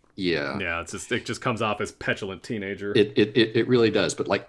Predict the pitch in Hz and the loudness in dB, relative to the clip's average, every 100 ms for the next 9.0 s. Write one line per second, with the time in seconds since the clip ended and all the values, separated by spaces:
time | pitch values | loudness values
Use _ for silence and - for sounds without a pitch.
0 | _ - 147 113 143 139 - - 170 165 | _ 0 2 2 2 0 -2 2 6 6
1 | 143 165 151 - 82 - - - - 214 | 6 6 4 2 -2 -6 -14 -16 2 4
2 | 226 139 - 135 139 156 - 135 113 226 | 4 4 2 2 2 0 4 4 6 6
3 | 202 107 87 87 62 - - - 135 151 | 6 4 4 2 -2 -8 -10 -2 0 4
4 | 147 131 143 139 135 151 151 143 135 127 | 4 4 2 2 0 4 4 4 4 4
5 | 120 113 113 107 107 107 107 104 - 113 | 4 4 0 -2 -4 -2 -2 -2 -2 -2
6 | 101 104 101 87 - - 98 - 92 85 | 0 0 -2 -6 -14 -8 -8 -4 -6 -6
7 | - - _ - 110 98 117 87 104 - | -10 -20 _ -4 -4 -2 -4 -2 -2 -2
8 | 95 - 85 82 85 82 - 104 95 | -8 -8 -10 -10 -10 -12 -10 -10 -10